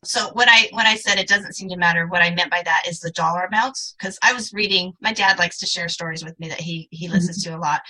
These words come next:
Speaker 1: And he was telling me about Paul Newman, for example. And he has a very interesting story with his organization,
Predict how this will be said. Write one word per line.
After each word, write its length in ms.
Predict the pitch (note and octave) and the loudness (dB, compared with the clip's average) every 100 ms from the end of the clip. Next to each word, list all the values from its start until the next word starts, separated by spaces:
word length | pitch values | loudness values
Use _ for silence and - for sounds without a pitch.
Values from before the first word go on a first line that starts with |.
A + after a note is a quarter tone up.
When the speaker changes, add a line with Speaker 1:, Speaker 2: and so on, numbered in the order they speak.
| - - - - | -16 -16 -14 -2
Speaker 1:
And 280 | F3 A3+ G#3+ | 2 2 2
he 60 | |
was 120 | A3+ | -4
telling 180 | - G#3 | -2 -2
me 80 | G3 | 0
about 220 | F#3 E3 | 0 0
Paul 260 | - F#3 F3 | -4 -4 -4
Newman, 320 | F3 E3 D#3+ | -6 -8 -12
for 140 | - E3+ | -10 -8
example. 680 | E3+ E3 D#3+ D#3 D3+ E3+ - | -6 -8 -8 -8 -8 -12 -6
And 320 | E3+ D#3+ E3+ | 0 0 -2
he 160 | A3+ A#3+ | -4 0
has 240 | A#3+ G#3 | 2 2
a 60 | G3 | 2
very 220 | F3+ F3 | 4 4
interesting 360 | F3+ F#3 F#3 F3 | 2 -6 -6 -6
story 360 | - E3+ E3 | -4 -2 -2
with 160 | E3 E3 | -4 -6
his 340 | F3+ E3 E3 - | -4 -4 -4 -8
organization, 760 | F#3 F3 E3+ E3+ E3+ E3+ D#3+ E3+ | -6 -6 -8 -4 -4 -4 -8 -12